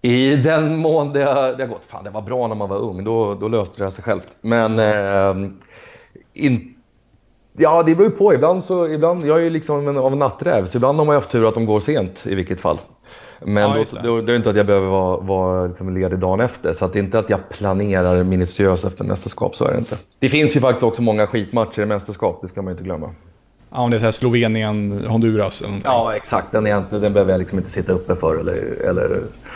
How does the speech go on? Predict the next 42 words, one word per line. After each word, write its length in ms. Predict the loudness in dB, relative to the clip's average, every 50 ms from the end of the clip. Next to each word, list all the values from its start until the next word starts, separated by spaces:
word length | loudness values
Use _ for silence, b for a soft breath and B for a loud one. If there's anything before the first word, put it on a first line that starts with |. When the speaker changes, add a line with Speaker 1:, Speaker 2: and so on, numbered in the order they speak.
| B B B B B B B
Speaker 1:
verkligen 320 | -4 -4 -4 -2 -2 -2 -2
ladda 260 | -2 0 0 -2 -2
för 160 | -2 -4 -6
på 100 | -6 -4
något 200 | -6 -6 -6 -6
sätt 180 | -8 -8 -8 -8
med 120 | -10 -12
skål 220 | -10 -8 -8 -8 -8
pistagenötter. 760 | -8 -8 -4 -2 -2 -2 -2 -2 -4 -4 -4 -4 -8 -8 -8
Utan 300 | -8 -8 -8 -6 -4 -2
man, 200 | -2 -2 -2 0
man 120 | 0 2
väljer 220 | 2 2 2 2 0
lite 180 | -2 -6 -6
sina 140 | -4 -4 -4
matcher, 280 | -2 -4 -6 -6 -6 -8
det 60 | -6
går 220 | -2 0 0 0
ju 60 | -2 -2
typ 180 | -6 -10 -10
inte 160 | -12 -10 -10
att 60 | -12 -10
se 120 | -8 -8
allt. 380 | -8 -8 -10 -12 -14 -20 -20 -20 -20 B B B B
Jag 100 | -4 -4 -2
har 0 | 0 0
full 80 | 2 2
respekt 320 | 2 0 2 0 -2 0
för 60 | 0 0
de 120 | 0 0
som 100 | 0 -2
ser 180 | 0 2 2 4
allt, 260 | 4 2 0 -2 -4
men 240 | -4 -4 -2 -2 -2
jag 240 | 0 2 2 0 0
fattar 320 | 0 -4 -4 -2 -4 -4 -4
inte 280 | -4 -6 -8 -8 -10
att 100 | -8 -8
man 140 | -8 -8 -8
inte 200 | -8 -10 -12 -14
blir 160 | -12 -12 -12
fotbollstrött. 640 | -12 -12 -14 -12 -12 -12 -8 -4 -4 -4 -6 -8 -20